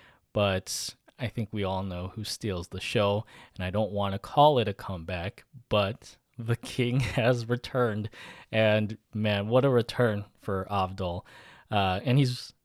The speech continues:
feeling a little different this time around compared to when we last saw him, but I think that's just in a, in a very good way. And, you know, I, I love how JoJo can go from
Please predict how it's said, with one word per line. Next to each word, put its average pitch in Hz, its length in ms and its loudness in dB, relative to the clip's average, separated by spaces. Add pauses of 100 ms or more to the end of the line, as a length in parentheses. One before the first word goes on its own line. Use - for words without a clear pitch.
feeling 196 280 2
a 170 60 6
little 147 500 6
different 123 920 -2 (200)
this 95 200 -6
time 92 260 -4
around 82 600 -10 (360)
compared 98 320 -6
to - 120 -6
when 95 200 -4
we 90 120 -4
last 98 420 -4
saw 87 260 -6
him, 82 280 -10 (320)
but 101 260 0
I 101 60 0
think 110 180 -2
that's - 320 -4
just - 240 -6
in 104 100 -2
a, 87 160 -4 (300)
in 147 60 4
a 151 40 4
very 147 220 8
good 127 140 4
way. 95 300 -2 (340)
And, 113 600 2 (400)
you - 200 -4
know, 117 200 4
I, 135 80 0
I 131 200 2
love 139 260 4
how 113 480 4 (140)
JoJo 110 720 2 (440)
can 110 300 0
go 110 200 4
from 98 640 -2